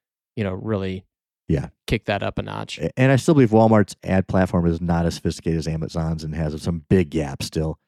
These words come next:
Speaker 2: But I think this was an overall vote from a, at least a lot of sellers, at least the ones that were quoted in some of the articles, saying,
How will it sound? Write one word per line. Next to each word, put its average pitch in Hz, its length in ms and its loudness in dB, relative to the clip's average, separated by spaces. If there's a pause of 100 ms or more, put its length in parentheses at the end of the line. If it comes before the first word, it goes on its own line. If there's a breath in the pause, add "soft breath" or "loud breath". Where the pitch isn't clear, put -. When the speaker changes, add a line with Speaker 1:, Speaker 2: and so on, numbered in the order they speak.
(460)
Speaker 2:
But 104 100 6
I 98 60 6
think 139 160 2
this - 180 2
was 107 140 4
an 104 80 2
overall 107 720 6
vote 95 340 4
from 98 220 0
a, 87 160 2 (200)
at 104 60 4
least 123 240 4
a 107 40 4
lot 98 220 4
of 104 80 4
sellers, 85 340 0
at 95 40 2
least 95 140 2
the 95 80 -4
ones 90 160 2
that 92 80 4
were 87 80 4
quoted 101 400 2
in 80 80 -6
some 80 120 -6
of 78 60 -4
the 80 80 -4
articles, 80 400 -6
saying, 85 380 -2